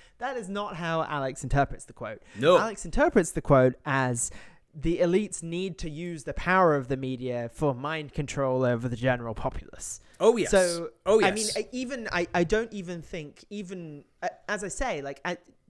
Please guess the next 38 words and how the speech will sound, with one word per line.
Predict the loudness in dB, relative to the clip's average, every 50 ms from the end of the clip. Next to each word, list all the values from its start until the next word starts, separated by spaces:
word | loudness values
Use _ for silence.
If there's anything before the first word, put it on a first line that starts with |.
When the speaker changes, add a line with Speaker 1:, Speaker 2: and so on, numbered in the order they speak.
| _ -20 -20 -16
Speaker 1:
clearly | -8 -4 -2 -2 -2 -2 -4 -6
there's | -8 -8 -8 -8
missing | -8 -8 -8 -8 -10 -10
context, | -12 -12 -10 -10 -10 -12 -12 -14 -18
which | -16 -12
you're | -10 -10 -8
about | -8 -8 -10 -8
to | -8
tell | -8 -8 -8 -10
me. | -14 -14 -14 -12 -12
Speaker 2:
Yes, | -8 -6 -2
I | -2 -2
am. | -2
Speaker 1:
But | -2 -6
even | -6 -8 -8 -8 -8 -10 -8 -8
without | -6 -4 -4 -4 -4 -6 -4 -2
that | -2 -2 -2 -2 -2
context, | -2 -2 -2 0 0 -2 -2 -2 -4 -8 -10 -8 -8 -6 -8 -10 -10 _ -20 _ -4
I | -2 -2 -2
don't | -2 -6 -10 -6 -4
think | -4 -4 -4 -4
that's | -4 -4 -4 -4 -4 -4 0
a, | 2 4 4 4 4 0 -2 -2 0
a, | 2 2 4 2 0 -4 -10 -10 -6
a, | -2 -2 0 0 0 0 0 0 0 -2 -4 -6 _ _ _ _ -6
a, | -4 -4 -2 -2
an | -2 -4
insidious | -4 -6 -8 -6 -4 -4 -4 -4 -4 -8 -8 -8 -10 -10
quote | -6 -2 -2 -2 -2 -4 -6
by | -8 -8 -8
any | -8 -8 -10 -12
means. | -14 -14 -14 -16 -12 -6
I | -4 -4 -2
think | -2 -2 -2 0 -2
it's, | -2 -2 -2 -6 -8 -8 -10 -10 -4
"Hey, | 0 2 4 4 4 2 0 -4 -8 -4
it's | -2 -2 -2 -2 -4
important | -4 -2 0 0 0 0 -2 -6 -12 -14